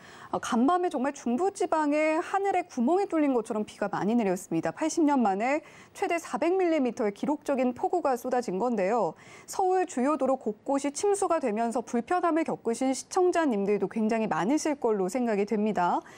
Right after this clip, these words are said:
자, 그럼에도 이런 장마 관련주, 폭우 관련주로서 부각을 받던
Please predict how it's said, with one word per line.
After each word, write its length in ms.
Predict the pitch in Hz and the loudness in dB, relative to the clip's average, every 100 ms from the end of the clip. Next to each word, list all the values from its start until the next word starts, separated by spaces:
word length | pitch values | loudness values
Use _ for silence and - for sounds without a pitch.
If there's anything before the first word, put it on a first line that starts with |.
| - - - | -20 -20 -6
자, 220 | 269 202 | -2 -2
그럼에도 800 | - 277 339 285 269 294 247 175 | -2 0 2 0 2 2 2 2
이런 240 | 202 277 | 0 0
장마 380 | 277 - 240 339 | -2 -4 0 0
관련주, 640 | 330 208 214 208 208 208 - - - | 0 -2 -2 -2 0 0 0 -8 -12
폭우 340 | - 392 403 392 | -2 0 2 0
관련주로서 800 | - 196 247 262 240 220 202 202 | -2 -2 0 0 0 0 0 -4
부각을 440 | - 214 240 240 | -4 0 2 0
받던 580 | 233 170 - 269 339 | -2 -6 0 2 2